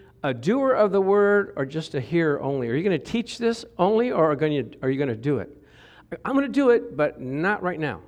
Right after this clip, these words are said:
I'm just not really ready to do this."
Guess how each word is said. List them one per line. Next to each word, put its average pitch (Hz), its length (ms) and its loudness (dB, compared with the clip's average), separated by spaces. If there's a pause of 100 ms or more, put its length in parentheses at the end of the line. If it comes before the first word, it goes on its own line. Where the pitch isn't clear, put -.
(100)
I'm 113 240 -4
just 160 260 -8
not 170 280 2
really 208 300 6
ready 269 580 6 (340)
to 233 120 4
do 185 300 8
this." - 520 2